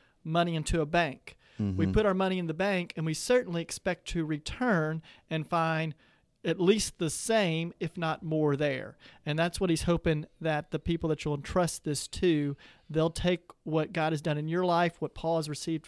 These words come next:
Speaker 1: what Timothy has received from Paul, all of those things. And again, Timothy received far more than classroom teaching from Paul.
Speaker 2: Certainly. That's right.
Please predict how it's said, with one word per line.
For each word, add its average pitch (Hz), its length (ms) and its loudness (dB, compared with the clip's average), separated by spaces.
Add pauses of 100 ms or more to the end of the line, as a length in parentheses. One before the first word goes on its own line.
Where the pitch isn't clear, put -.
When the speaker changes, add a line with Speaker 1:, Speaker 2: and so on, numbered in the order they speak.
(120)
Speaker 1:
what 160 160 -6
Timothy 180 300 0
has 151 120 0
received 151 320 -4
from 135 140 -6
Paul, 165 580 2
all 160 200 2
of 185 60 2
those 190 200 0
things. 170 260 -2
And 170 80 -4
again, 180 340 -2
Timothy 226 380 -4
received 165 380 -2 (100)
far 180 240 4
more 165 460 0 (680)
than 156 380 -2
classroom 160 500 0
teaching 156 360 -4
from 123 140 -12
Paul. - 400 -6 (140)
Speaker 2:
Certainly. 92 460 2 (240)
That's 107 200 -6
right. 95 240 0